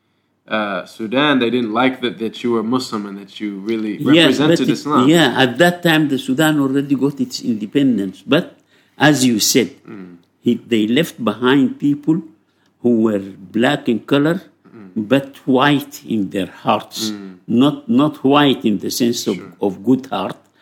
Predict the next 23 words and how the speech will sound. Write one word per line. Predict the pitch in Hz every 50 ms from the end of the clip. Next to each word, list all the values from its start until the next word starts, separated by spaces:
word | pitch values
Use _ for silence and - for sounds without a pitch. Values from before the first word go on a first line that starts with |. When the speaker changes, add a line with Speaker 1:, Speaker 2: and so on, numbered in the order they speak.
| _ -
Speaker 1:
Yes, | 113 113
Speaker 2:
but | 123 123
Speaker 1:
yes, | 120 110 - -
of | 117 117
Speaker 2:
white | 139 143 147 117 - -
in | 127 120
the | 110 110
Speaker 1:
course. | 113 98
Speaker 2:
sense | - - 139 143 - - -
of, | 123 107 107 98
Speaker 1:
They | 117 117 107
Speaker 2:
uh, | 107 -
Speaker 1:
thought | 131 131 135 - -
like | 117 120 120 110 - -
the, | - 113 107 104 95 - - - _ _ - - -
the | - 110
Speaker 2:
thought | 151 165 175 120
Speaker 1:
British, | 117 143 135
Speaker 2:
like | 131 123 -
Speaker 1:
yeah. | - 131 123
Speaker 2:
Europeans, | 117 120 110 - - 143 131 107 98 92 -
yeah. | 110 104 98 95
Speaker 1:
Mm. | 101 92